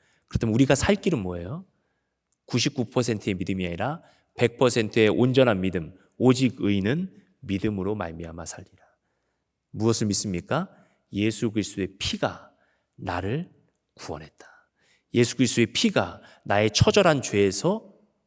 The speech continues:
구원하셨다라는 그 온전한 믿음을 가진 자만이 구원받는 자가 될 수 있다는 것을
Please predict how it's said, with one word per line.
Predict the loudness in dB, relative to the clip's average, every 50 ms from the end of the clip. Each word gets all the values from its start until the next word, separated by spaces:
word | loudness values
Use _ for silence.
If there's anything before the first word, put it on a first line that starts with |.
| _ _
구원하셨다라는 | -12 -8 -8 -6 -6 -6 -8 -10 -10 _ -4 -4 -4 -4 -6 -12 -20 _ _ -6 -6 -4 -4 -4 -2
그 | -2 -2 0
온전한 | 4 4 6 6 6 4 2 2 2 0 0 -2 -6 -10 -20 _ _ _
믿음을 | 2 4 8 8 8 10 10 8 8 6 2 -4 -18 -16
가진 | -12 -10 -8 -6 -4 -4
자만이 | -4 -6 -8 -8 -8 -8 -6 -6 -6 -6 -8 _ -20 _ _ _ _ _ _ _ _ _ _ _ _ _ _
구원받는 | -6 -6 -6 -4 -4 -6 -6 -8 -10
자가 | -10 -12 -14 -14 -16 -16
될 | -14 -14
수 | -12 -8 -8
있다는 | -6 -4 -4 -6 -6 -6
것을 | -10 -10 -10 -8 -10 -10